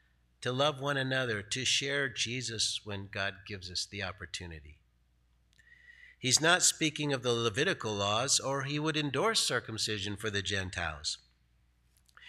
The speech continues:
Jesus is the end, the completion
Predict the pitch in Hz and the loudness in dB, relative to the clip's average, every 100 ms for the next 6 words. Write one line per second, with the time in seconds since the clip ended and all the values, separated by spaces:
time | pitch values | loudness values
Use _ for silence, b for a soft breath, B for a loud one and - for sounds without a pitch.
0 | B - 151 180 196 190 151 151 127 - | B 0 2 4 4 4 2 2 0 0
1 | 123 - 127 156 160 156 - _ _ _ | -6 -4 -2 0 -2 -8 -16 _ _ _
2 | - 107 - 107 - 123 139 143 - 85 | -10 -8 -4 -6 -6 -8 -6 -4 -6 -8